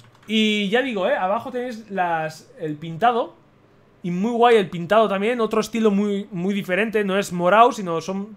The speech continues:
colores un poco más cálidos, un poco más rojizos. Y muy guay, ¿vale? Vamos a ver, eh, qué ponéis por aquí. Eh, José Ignacio, aquí estoy. <laughs> Eh, no se ve, ya, ya lo sé, eso ya lo he comentado antes, eh, no se ve el lumbar.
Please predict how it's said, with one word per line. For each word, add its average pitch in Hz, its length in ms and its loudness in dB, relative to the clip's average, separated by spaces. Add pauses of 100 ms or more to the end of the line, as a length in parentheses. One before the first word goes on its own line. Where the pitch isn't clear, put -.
colores 175 320 -2
un 185 80 -8
poco 180 140 -10
más 202 260 -2 (480)
cálidos, 214 380 0
un 175 60 -10
poco 190 160 -6
más 190 140 2
rojizos. 240 640 -6
Y 156 160 -12
muy 175 220 -4
guay, 202 380 -6
¿vale? 170 340 -8 (320)
Vamos 208 260 -6
a 214 60 0
ver, 208 140 0
eh, 180 120 -10
qué 170 80 -14
ponéis 180 180 -12
por 175 100 -10
aquí. 294 320 -8 (1400)
Eh, 175 260 -4
José 165 160 -12
Ignacio, 208 240 -2
aquí 180 120 -6
estoy. 208 340 -4
<laughs> - 60 -16 (1040)
Eh, 147 800 -6 (540)
no 190 140 -8
se 190 120 -8
ve, 226 400 -4
ya, 202 140 -2
ya 196 160 -2
lo 196 80 -4
sé, 160 260 -8
eso 175 200 -8
ya 170 200 -2
lo 165 160 -4
he 170 140 -2
comentado 170 320 -8
antes, 202 280 -10
eh, 139 440 -10
no 151 160 -12
se 160 100 -16
ve 165 180 -4
el 151 140 -4
lumbar. 175 460 -2